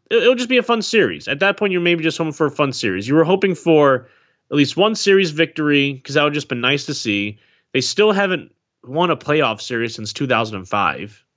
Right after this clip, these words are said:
<laughs> This was only their second playoff win since. One playoff win in two thousand and eight, one playoff win here in twenty twenty. That's it.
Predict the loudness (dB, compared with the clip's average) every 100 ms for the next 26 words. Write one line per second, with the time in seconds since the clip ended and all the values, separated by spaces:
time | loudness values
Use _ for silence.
0 | _ -8 -8 -8 -2 0 4 4 4 2
1 | 0 0 -2 -2 -8 -6 -2 2 0 0
2 | -6 -8 -4 -4 -4 -8 -20 -20 -16 -6
3 | -6 -2 0 2 0 -2 -6 -4 -2 0
4 | 0 -4 -6 -4 -4 -6 _ _ _ -2
5 | -2 2 2 4 2 -2 -4 -2 -4 -4
6 | -4 -4 -4 -2 0 0 -4 -10 _ _
7 | -4 -4 0 0 0